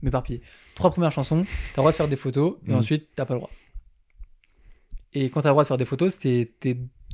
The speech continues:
Speaker 1: devant, euh,
Speaker 2: Dans le crash, ouais.
Speaker 1: dans le crash, ouais, c'est entre les, c'est les barrières où il y a le vigile et entre la fosse et, et la scène. Et donc j'arrive au concert de Mac Miller et, euh, j'arrive hyper tôt.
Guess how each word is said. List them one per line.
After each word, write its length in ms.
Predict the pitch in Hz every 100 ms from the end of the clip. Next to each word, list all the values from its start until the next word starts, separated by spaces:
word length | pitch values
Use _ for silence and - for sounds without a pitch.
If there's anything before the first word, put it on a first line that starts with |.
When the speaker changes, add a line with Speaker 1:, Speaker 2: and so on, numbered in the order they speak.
| -
Speaker 1:
devant, 480 | 170 156 170 175 156
euh, 180 | 131 127 - -
Speaker 2:
Dans 80 | 107
le 60 | -
crash, 320 | 113 107 107
ouais. 60 | 101
Speaker 1:
dans 140 | - 143
le 60 |
crash, 280 | 135 165 -
ouais, 100 | 143
c'est 180 | - 135
entre 340 | - 160 - 147
les, 160 | 135 135
c'est 140 | -
les 80 | 139
barrières 460 | 135 135 156 165 -
où 80 | 147
il 40 | 131
y 20 |
a 60 |
le 60 | 127
vigile 420 | 135 131 147 160
et 360 | 131 123 120 113 _ _ _ - -
entre 220 | 139 139
la 80 | 120
fosse 320 | 151 147 -
et, 300 | 123 120 - - - - -
et 20 |
la 80 | 131
scène. 260 | 131 123 - - - - - -
Et 40 | 147
donc 140 | 143
j'arrive 260 | 143 147 151
au 40 |
concert 240 | 143 131 135
de 40 |
Mac 200 | 123 -
Miller 360 | 143 185 214 - _ _ _ _ _ _ _ - - -
et, 220 | 143 131
euh, 600 | 123 120 120 120 120 117 - _ _ _ _ _ _ - - - - _
j'arrive 260 | - 135 147 214
hyper 260 | 165 143
tôt. 180 | -